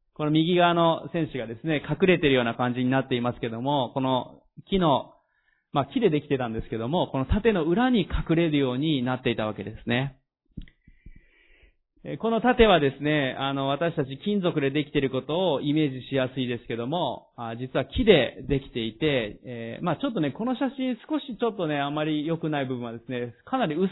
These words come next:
く見えると思うんですけども、まあ、こんなに薄くはないんですね。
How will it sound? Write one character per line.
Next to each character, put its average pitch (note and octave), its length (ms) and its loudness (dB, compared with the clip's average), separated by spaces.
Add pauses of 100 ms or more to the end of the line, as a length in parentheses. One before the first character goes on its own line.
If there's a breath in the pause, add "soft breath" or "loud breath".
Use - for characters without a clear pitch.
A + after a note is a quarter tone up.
く C#4 100 -2
見 C4 120 2
え C#4 80 2
る F#3+ 200 2
と D3+ 80 -2
思 C#3 140 0
う - 20 0
ん C3 40 0
で C3 60 0
す - 80 -10
け B2 80 -6
ど A#2 80 -8
も、 C3+ 340 -2
ま C#3+ 100 -6
あ、 - 20 -8
こ - 160 -4
ん B3+ 40 0
な B3+ 60 0
に B3 80 0
薄 A#3 220 -2
く E3+ 100 -2
は B2 100 2
な D3 240 0
い C3 140 -2
ん A2+ 80 -2
で A2 180 -6
す - 60 -12
ね。 B2+ 380 -2